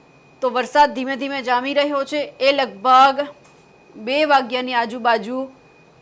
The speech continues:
ગોંડલ, જસદણના વિસ્તારોમાં આપણને ભારે વરસાદ દેખાશે. જૂનાગઢના વિસ્તારોની અંદર પણ આપણને ભારે વરસાદ દેખાવાનો છે. એ જ પરિસ્થિતિ વેરાવળ, ઉના, અમરેલી, ભાવનગરની રહેવાની છે. એટલે કે સૌરાષ્ટ્રના જો વિસ્તારોની વાત કરીએ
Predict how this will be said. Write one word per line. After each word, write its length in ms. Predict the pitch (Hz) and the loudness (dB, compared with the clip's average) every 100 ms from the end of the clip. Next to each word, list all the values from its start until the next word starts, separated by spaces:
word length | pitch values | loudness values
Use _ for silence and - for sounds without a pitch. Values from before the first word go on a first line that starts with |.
| - | -18
ગોંડલ, 500 | 214 247 247 262 269 | -6 -4 0 2 2
જસદણના 580 | 254 240 247 226 247 254 | 0 -10 -8 -6 -4 -4
વિસ્તારોમાં 600 | 226 233 - 262 247 247 | -4 -10 -4 -4 -2 -4
આપણને 640 | 240 240 240 240 240 247 254 - | -6 -4 -8 -6 -6 -6 -8 -10
ભારે 280 | 226 233 262 | 2 2 2
વરસાદ 360 | 262 262 277 247 | -2 -4 -8 -4
દેખાશે. 500 | 247 247 269 - 349 - 320 _ _ | -6 -4 -6 -6 -14 -14 -20 _ _
જૂનાગઢના 540 | 262 240 247 240 247 247 | -10 -8 -4 -6 -6 -6
વિસ્તારોની 580 | 226 - 262 254 254 | -8 -2 0 0 -4
અંદર 180 | 254 247 | -6 -8
પણ 200 | 240 269 | -6 -4
આપણને 360 | 247 240 254 226 | -4 -4 -8 -6
ભારે 280 | 208 214 240 | -2 -2 -2
વરસાદ 340 | 247 247 262 | -6 -6 -6
દેખાવાનો 580 | 240 247 254 247 247 247 | -6 -4 -4 -4 -6 -10
છે. 200 | 311 320 - _ - _ - _ _ _ _ _ _ _ _ _ _ - | -10 -12 -14 _ -20 _ -20 _ _ _ _ _ _ _ _ _ _ 0
એ 120 | 269 | 0
જ 100 | 285 | 0
પરિસ્થિતિ 520 | - 294 285 294 294 | 0 0 0 -8 -8
વેરાવળ, 580 | 247 254 277 285 285 294 - | -2 4 6 6 4 4 0
ઉના, 280 | 269 254 262 277 - | -8 2 4 4 4
અમરેલી, 440 | 262 247 262 277 | -2 2 0 0
ભાવનગરની 600 | 254 262 240 254 254 254 262 | 2 2 2 -2 -2 -2 -4
રહેવાની 420 | 247 240 262 254 | -4 -2 -2 -2
છે. 120 | 262 | -6
એટલે 180 | 240 240 | -4 -6
કે 120 | 240 | -8
સૌરાષ્ટ્રના 580 | - 240 240 262 262 262 | -8 -6 -2 -4 -6 -6
જો 120 | 269 | -4
વિસ્તારોની 520 | 247 240 262 254 247 | -6 -6 -4 -4 -4
વાત 300 | 240 233 233 | -4 -4 -4
કરીએ 280 | 262 262 339 | -6 -4 -6